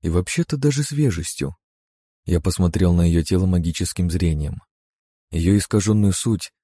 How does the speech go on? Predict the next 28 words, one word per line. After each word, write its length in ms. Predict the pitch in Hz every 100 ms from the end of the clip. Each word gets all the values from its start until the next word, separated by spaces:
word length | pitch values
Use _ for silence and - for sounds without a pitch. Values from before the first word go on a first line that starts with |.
| _
намертво 540 | 90 95 107 101 98 101
оплетали 540 | - 98 101 110 98
чуждые 420 | - 107 98 95
печати, 640 | 87 87 - 110 98 95 80 _ _ -
крепко 400 | - 104 - 98
слившиеся 680 | - 92 95 - 98 87 92
с 100 | -
телом. 420 | 110 101 78 73 _ _ _ _ _ _ -
Печать 340 | 80 - 87
проклятия 560 | - 85 - 82 80 85
пульсировала 720 | - 80 - 90 87 85 90
в 100 | -
такт 260 | 87 82 -
сердца, 540 | - 92 95 - 90 _ _ _ -
некроэнергия 840 | 95 92 - 101 98 101 104 101 101
распространяясь 840 | 92 - 101 92 92 95 90 -
волнами 400 | 87 90 87 82
вокруг. 580 | 78 - 80 71 - - _ _ _ _ _ _ -
Её 220 | 85 98
не 140 | 101
снять, 520 | 90 90 90 90 85 -
не 180 | 85 82
расплести, 720 | - 85 80 - 90 80 - _ _ _ _
она 220 | 85 92
словно 380 | - 95 95 98
была 240 | 92 95
её 180 | 98 92
сущностью. 760 | - 110 101 95 82 - 90